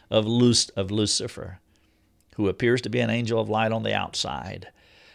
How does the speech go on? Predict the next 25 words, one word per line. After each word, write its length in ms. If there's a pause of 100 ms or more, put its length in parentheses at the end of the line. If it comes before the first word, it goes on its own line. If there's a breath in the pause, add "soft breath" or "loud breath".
but 160
is 160
full 200
of 100
deadly 300
poison 500
on 140
the 140
inside. 680 (320 loud breath)
Jesus 560
taught 540
that 200
we 360
ignite 840 (380 soft breath)
and 240
mature 800 (220)
and 280
direct 760
our 300
traits, 680
our 160
behaviors 720
from 240
our 160
hearts. 760